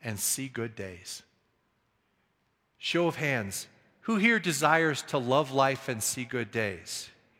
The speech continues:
Yeah, almost all of us. I saw one guy back there going, "No, I don't." But most of us do, right?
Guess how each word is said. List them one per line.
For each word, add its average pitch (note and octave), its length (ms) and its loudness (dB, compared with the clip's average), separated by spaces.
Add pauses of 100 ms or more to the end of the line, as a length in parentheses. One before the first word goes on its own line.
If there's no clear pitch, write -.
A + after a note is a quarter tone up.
Yeah, F#3+ 320 -2 (420)
almost G#3+ 320 4
all G3 200 8
of B2 100 -4
us. F#2 220 -8
I A#2+ 40 -10
saw D#3+ 160 2
one D#3+ 180 4
guy D3+ 140 6
back C#3 200 4
there C#3+ 100 -2
going, A#2 260 0
"No, C3 220 2 (420)
I A#2 100 -6
don't." F#2+ 200 -10 (1200)
But B3+ 100 4
most D4 300 8
of C4+ 80 6
us A3 180 6
do, G3 300 6
right? C4+ 200 10